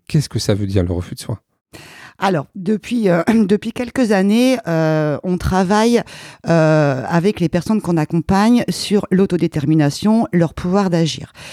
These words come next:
Speaker 2: Et on s'est aperçu que depuis, euh, depuis toutes ces années, en fait, euh, on a de, de plus en plus de personnes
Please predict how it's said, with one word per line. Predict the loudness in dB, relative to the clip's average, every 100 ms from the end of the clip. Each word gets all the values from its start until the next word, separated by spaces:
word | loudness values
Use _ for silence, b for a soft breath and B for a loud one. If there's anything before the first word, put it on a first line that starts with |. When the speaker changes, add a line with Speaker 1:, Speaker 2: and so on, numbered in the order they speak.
| B B 0
Speaker 2:
Et | 2
on |
s'est | 2 2 0
aperçu | 0 -2 -2 -4 -4
que | -2 0 2
depuis, | 2 -2 -4 -6 0 2
euh, | 2 2
depuis | -2 -6
toutes | -16 -14
ces | -4 0 2
années, | 2 2 2 4
en | 2
fait, | 0 0 0 -4 B B B B 0
euh, | 2 4 4 2 2 -2 0
on | 2 2
a | 2 2
de, | 0
de | 0 -2
plus | -4 -6 -2
en | -2
plus | -2 -4 -4 -6
de | -4 -2
personnes | -2 -4 -2 0 2